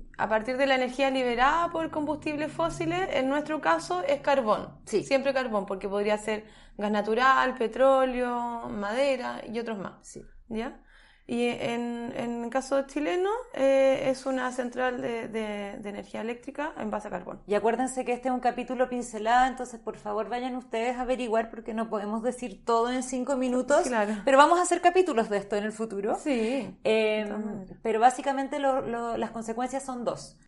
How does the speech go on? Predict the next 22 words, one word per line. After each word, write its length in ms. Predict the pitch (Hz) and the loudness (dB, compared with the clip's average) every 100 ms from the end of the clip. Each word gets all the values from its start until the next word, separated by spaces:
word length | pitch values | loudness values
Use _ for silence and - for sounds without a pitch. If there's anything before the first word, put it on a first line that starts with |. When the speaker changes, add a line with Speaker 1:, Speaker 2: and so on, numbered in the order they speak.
| _ _ | _ _
Speaker 2:
Uno, 720 | - 262 277 302 302 - - _ _ - _ - | 0 2 4 2 0 -2 -10 _ _ -20 _ -12
carbono, 720 | - 202 196 208 269 415 - _ _ _ _ _ | 0 4 4 4 4 0 -8 _ _ _ _ _
contaminación 720 | 214 208 214 202 196 269 247 | -2 2 0 -2 2 4 4
Speaker 1:
Ah, 40 | 220 | 4
Speaker 2:
por 140 | 226 | 4
Speaker 1:
el 40 | |
Speaker 2:
carbón. 360 | 226 240 240 220 | 6 6 8 6
Speaker 1:
C 60 | 240 | 6
O, 140 | - - - | 0 -8 -8
o 20 | |
sea, 160 | 262 233 | -4 -4
deben 160 | 226 | -4
ser 160 | 226 220 | -8 -14
tres 180 | 220 220 | -12 -14
entonces. 380 | 220 - - _ _ | -14 -20 -20 _ _
Speaker 2:
Y 380 | - 214 220 220 208 | -6 -2 0 0 8
ya, 200 | 240 226 | 10 10
tú 80 | 254 | 8
dices 180 | 254 269 | -2 2
la 80 | 254 | 2
Speaker 1:
Ya. 60 | |
Speaker 2:
tercera. 440 | 247 - 277 185 | 0 0 2 2